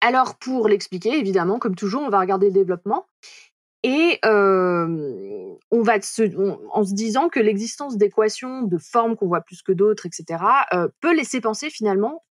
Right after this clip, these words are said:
qu'on a des axes préférentiels de variation pour l'évolution de la vie.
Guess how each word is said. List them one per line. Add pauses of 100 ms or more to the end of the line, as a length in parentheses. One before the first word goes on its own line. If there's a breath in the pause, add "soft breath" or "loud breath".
(120)
qu'on
a
des
axes
préférentiels
de
variation
pour
l'évolution
de
la
vie.